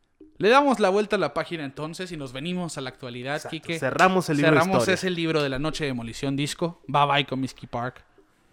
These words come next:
Speaker 1: Bye bye, White Sox. Aunque no. Los White Sox, de hecho, Quique, firmaron al mejor relevista del mercado. Liam Hendricks, que fue el relevista del año en la Liga Americana,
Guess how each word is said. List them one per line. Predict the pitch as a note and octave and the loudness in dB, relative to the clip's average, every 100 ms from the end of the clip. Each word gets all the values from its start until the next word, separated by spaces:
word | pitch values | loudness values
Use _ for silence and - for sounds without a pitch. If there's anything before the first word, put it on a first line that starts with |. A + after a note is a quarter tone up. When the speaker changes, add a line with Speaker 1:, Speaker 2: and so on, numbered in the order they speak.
| _ - | _ -6
Speaker 1:
Bye | C#3+ C#3 | -2 0
bye, | B2+ B2 | -2 -4
White | A#2 A2+ | -10 -16
Sox. | - A2 - - - _ _ _ _ _ - - _ _ - | -16 -18 -20 -20 -20 _ _ _ _ _ -20 -20 _ _ -6
Aunque | G3+ G3+ G#3 | -6 -4 -4
no. | D4 A3 - _ _ _ _ _ | -2 -4 -10 _ _ _ _ _
Los | E3+ F3+ | 2 2
White | F3+ G3 A#3 | 4 4 4
Sox, | A3 F#3+ D#3 D3 D#3 | 0 -4 -4 -6 -4
de | D#3 D3 | -2 -2
hecho, | C3 C#3+ | -4 -10
Quique, | D#3+ - F#3 | -8 -6 -4
firmaron | F3+ D#3 D#3 E3+ F#3+ | -4 -2 2 4 2
al | E3+ | 0
mejor | C#3+ - D#3+ | -4 0 2
relevista | E3+ D#3 C3 B2+ - B2 | 2 0 -2 -6 -8 -8
del | A2+ | -8
mercado. | A2 G2 - - - _ - | -12 -16 -18 -20 -20 _ -6
Liam | D#3 A#3+ C4 A#3+ | -2 0 0 -2
Hendricks, | E3+ D#3+ C#3 C#3+ - - - - _ _ _ - | -4 -4 -4 -6 -6 -8 -8 -16 _ _ _ -2
que | D#3 | 0
fue | D#3 G#3 | 2 4
el | C4 | 4
relevista | A3+ D#3 E3 F#3 | 2 2 0 0
del | C#3+ | 2
año | C#3+ | 0
en | C#3+ | 0
la | |
Liga | C3 C#3+ | -2 -2
Americana, | C#3+ B2 A#2 D#3+ E3 G3 | -2 -4 -2 -2 -2 -6